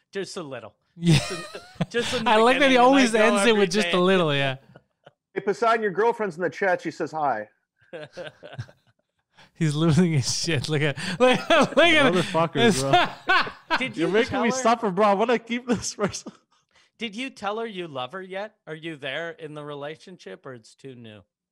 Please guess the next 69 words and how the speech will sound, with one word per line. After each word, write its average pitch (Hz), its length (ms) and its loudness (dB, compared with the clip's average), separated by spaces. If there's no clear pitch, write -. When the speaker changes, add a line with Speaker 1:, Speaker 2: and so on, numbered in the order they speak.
Speaker 4:
It's, 156 200 -8
it's 196 240 -2
fresh. - 360 -4
It's - 200 -12
new. 127 220 -8
Speaker 1:
Okay. 196 280 -18
Speaker 2:
But 156 80 -2
you 156 80 -2
haven't, 156 160 0
Speaker 4:
But 165 60 0
I - 20 4
Speaker 2:
so 175 60 4
Speaker 4:
like 165 160 2
Speaker 2:
you 123 40 -2
Speaker 4:
her. 117 60 -2
I - 20 -4
like 131 160 -6
spending 127 300 -4
a 113 100 -2
lot 110 140 -6
of 107 80 -12
time 117 180 -6
with 117 160 -10
her. 117 220 -8
Speaker 2:
That's 160 240 -4
not 220 60 0
what 170 100 0
he 147 80 2
asked 185 260 -2
you. 104 80 -14
He 156 100 -14
said, 165 220 -2
Speaker 4:
She 127 60 -4
Speaker 2:
"Did 151 180 0
Speaker 4:
accepts 147 220 0
Speaker 2:
you 143 40 -4
Speaker 4:
me 135 60 0
Speaker 2:
tell 165 220 0
Speaker 4:
for - 40 -
who 127 80 0
Speaker 2:
her?" 117 60 0
Speaker 4:
I - 20 0
am. 123 380 -4
Speaker 2:
You're 139 180 -4
not, 143 160 -2
Speaker 4:
My 107 80 -2
Speaker 2:
well, 139 360 2
that's, 147 340 -4
uh, 117 180 -12
that's 135 300 -10
amazing. 123 400 -6
Speaker 4:
That's 123 180 -4
a 120 60 2
Speaker 2:
Um, 120 100 -2
Speaker 4:
big, 110 120 -4
that's - 100 -20
a 107 40 -8
Speaker 2:
yeah, - 40 -12
Speaker 4:
big 147 100 -2
Speaker 2:
your 185 120 6
Speaker 4:
thing. 170 80 4
Speaker 2:
mom 208 240 4
didn't 131 160 -2
accept - 340 -6
you 131 80 -8
for 120 140 -6
who 117 80 -2
you 117 180 -8
are. 110 160 -14